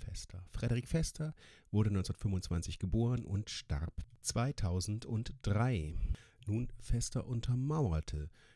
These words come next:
diese theoretischen Ergebnisse mit Fakten aus der Biologie. Vester war studierter Chemiker, beschäftigte sich aber fast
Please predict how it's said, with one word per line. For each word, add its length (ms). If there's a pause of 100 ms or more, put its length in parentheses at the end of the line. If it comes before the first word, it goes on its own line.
(140)
diese 320
theoretischen 800
Ergebnisse 800 (440)
mit 280
Fakten 580
aus 200
der 120
Biologie. 720 (640)
Vester 340
war 180
studierter 460
Chemiker, 720 (240)
beschäftigte 680
sich 240
aber 220
fast 340